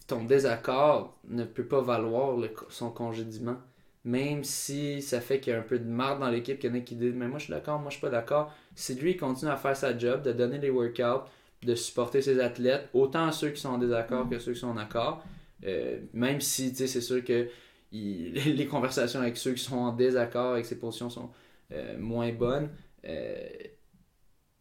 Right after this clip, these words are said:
Speaker 1: il, c'est, tant qu'il fait sa job, tu sais, t-, t'as le droit d'être offended, mais le fait que t'es offended n'a pas le droit de,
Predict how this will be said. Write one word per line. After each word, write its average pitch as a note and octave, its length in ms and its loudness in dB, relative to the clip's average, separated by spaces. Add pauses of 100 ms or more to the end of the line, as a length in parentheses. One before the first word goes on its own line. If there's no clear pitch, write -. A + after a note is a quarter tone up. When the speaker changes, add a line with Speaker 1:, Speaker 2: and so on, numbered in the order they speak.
(140)
Speaker 1:
il, A#2+ 260 -2
c'est, - 300 -10
tant D#3 160 2
qu'il - 160 -8
fait D#3 180 4
sa A#2+ 240 0
job, C3 480 2 (1500)
tu C#3+ 260 -2
sais, - 20 -4 (460)
t-, - 180 -8 (640)
t'as B2 120 2
le A#2 60 0
droit C3+ 280 6
d'être D3 260 6 (140)
offended, C3 840 6 (240)
mais C#3 140 0
le B2+ 100 6
fait D3+ 200 4
que D3 60 -8
t'es C#3 160 4
offended B2+ 580 6
n'a A#2 100 4
pas C3+ 180 4
le C3+ 60 4
droit B2+ 420 4
de, A#2+ 360 4